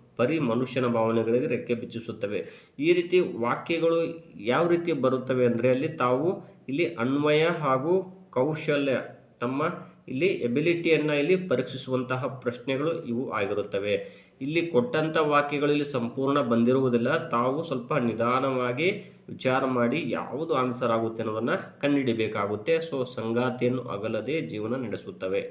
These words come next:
ಇನ್ನು ಐದನೇ ಪ್ರಶ್ನೆ, ಈ ವಾಕ್ಯಾವಳಿ ಮನುಷ್ಯನ ಭಾವನೆಗಳಿಗೆ ರೆಕ್ಕೆ ಬಿಚ್ಚಿಸುತ್ತವೆ. ಈ ರೀತಿ ವಾಕ್ಯಗಳು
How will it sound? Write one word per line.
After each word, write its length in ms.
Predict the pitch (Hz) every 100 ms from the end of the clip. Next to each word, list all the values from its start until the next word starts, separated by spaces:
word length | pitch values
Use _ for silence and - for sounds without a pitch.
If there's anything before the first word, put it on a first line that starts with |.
| - - - _ -
ಇನ್ನು 320 | 170 165 - 139
ಐದನೇ 340 | 151 170 190
ಪ್ರಶ್ನೆ, 380 | 185 147 - 147
ಈ 280 | - 151 175
ವಾಕ್ಯಾವಳಿ 880 | 139 113 117 151 156 147 143 143
ಮನುಷ್ಯನ 340 | 123 127 135 127
ಭಾವನೆಗಳಿಗೆ 600 | 113 113 113 113 120 135
ರೆಕ್ಕೆ 280 | 120 - 117
ಬಿಚ್ಚಿಸುತ್ತವೆ. 720 | - 117 - - 104 101 - - - -
ಈ 140 | 151
ರೀತಿ 260 | 175 175 180
ವಾಕ್ಯಗಳು 800 | 170 113 117 - - 165 165